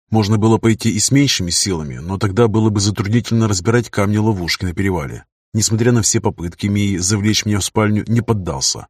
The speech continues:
В последнее время я мало уделял внимания Нел и решил компенсировать свое невнимание к явному неудовольствию Мии. В поход к озеру вышли, как только стало светать. Все пятеро спутников вооружились словно на войну.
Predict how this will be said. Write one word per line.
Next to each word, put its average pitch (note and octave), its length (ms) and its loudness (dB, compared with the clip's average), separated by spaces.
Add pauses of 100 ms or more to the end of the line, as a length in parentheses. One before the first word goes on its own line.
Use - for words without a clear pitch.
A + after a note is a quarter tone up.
(200)
В - 100 -18
последнее G2 480 0
время G2+ 300 0
я G#2 180 2
мало B2+ 200 4
уделял G2 340 0
внимания G#2 440 0
Нел D#2 320 -8 (120)
и A2 80 0
решил A2+ 320 2
компенсировать A2 720 0
свое G#2 220 2
невнимание G2 680 -2 (160)
к - 80 -8
явному A2+ 360 4
неудовольствию A2+ 840 0
Мии. D#2+ 380 -4 (640)
В - 120 -16
поход G2+ 360 0
к - 80 -4
озеру F#2+ 300 0
вышли, G#2+ 320 0
как G#2 160 0
только A#2 260 0
стало G#2+ 240 2
светать. - 520 -6 (200)
Все - 240 2
пятеро G2+ 360 0
спутников G#2+ 540 -2
вооружились G#2+ 640 2
словно A2 300 2
на G#2+ 100 2
войну. G2 400 -2